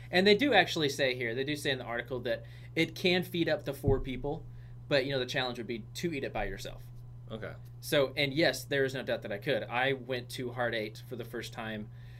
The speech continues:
Speaker 1: I don't know, it's probably been, like, six, seven months, and I'll never forget it. Because I go in, and I'm like, "That meat looks great. I'll put some of that, some of that." And they do it by the pound.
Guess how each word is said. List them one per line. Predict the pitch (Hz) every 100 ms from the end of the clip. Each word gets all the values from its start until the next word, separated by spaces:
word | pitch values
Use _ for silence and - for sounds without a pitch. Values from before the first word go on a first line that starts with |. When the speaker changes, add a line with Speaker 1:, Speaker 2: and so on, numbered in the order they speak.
| - -
Speaker 1:
I | - 131
don't |
know, | 117
it's | -
probably | 208 185
been, | 147
like, | 120
six, | - 135
seven | 135 110
months, | 104 98 - - - 117
and | 110
I'll | 110
never | 151 160
forget | 165 170 139
it. | - - - - -
Because | 127 123
I | 123
go | 139 170
in, | 131 180 - - -
and | 120
I'm | 120
like, | 117 110
"That | 139 147
meat | 131
looks | 123 -
great. | 120 117
I'll | 117
put | 131 117
some | 117
of | 107
that, | 113 -
some | - 117
of | 107
that." | 107 120 -
And | 131
they | 135
do | 190
it | 202
by | 120
the |
pound. | 113 208 127 107